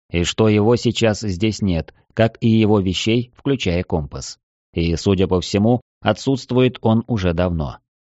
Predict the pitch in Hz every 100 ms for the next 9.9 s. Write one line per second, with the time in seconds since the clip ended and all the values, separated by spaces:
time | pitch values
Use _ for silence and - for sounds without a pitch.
0 | _ _ - 87 120 120 87 85 80 98
1 | 98 101 - 104 107 113 123 101 76 65
2 | - _ - 120 107 123 117 - 117 120
3 | 113 85 76 - _ - 98 104 98 113
4 | 110 113 110 107 113 117 104 98 92 98
5 | 95 - 101 107 113 104 - 101 95 92
6 | 104 90 78 - 64 - _ _ _ _
7 | 92 131 139 143 - 131 123 123 123 113
8 | 90 71 - - _ - 135 143 131 -
9 | 127 117 - 113 113 107 82 64 -